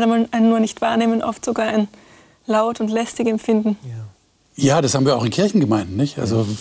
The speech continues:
Speaker 3: wenn Kinder so Mucks von sich geben, dann <laughs> ist gleich, <laughs> kann man die vielleicht, komm mal ruhig stellen.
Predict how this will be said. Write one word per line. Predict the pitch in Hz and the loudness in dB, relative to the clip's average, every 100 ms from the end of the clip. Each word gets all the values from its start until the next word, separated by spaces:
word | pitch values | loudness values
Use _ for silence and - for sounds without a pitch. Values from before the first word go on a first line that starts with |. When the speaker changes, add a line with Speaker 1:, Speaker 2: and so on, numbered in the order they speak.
| - | -2
Speaker 3:
wenn | 131 113 | 2 2
Kinder | 107 139 123 | 2 2 4
so | 117 | 2
Mucks | 117 139 - | 2 0 0
von | 139 | 0
sich | 131 131 | 0 0
geben, | - 156 143 | 0 2 2
dann | 123 117 | 2 2
<laughs> | 175 151 - - - | 2 2 -2 -20 -2
ist | 151 - | -2 0
gleich, | 139 131 - 156 208 190 | 0 0 0 0 2 0
<laughs> | - - - | -2 -18 -20
kann | - 147 | -6 0
man | 156 156 | 2 4
die | 139 | 2
vielleicht, | 147 143 - | 2 0 -2
komm | - | -2
mal | 147 | 0
ruhig | 131 185 202 | 2 2 2
stellen. | - 107 98 | 0 -4 -4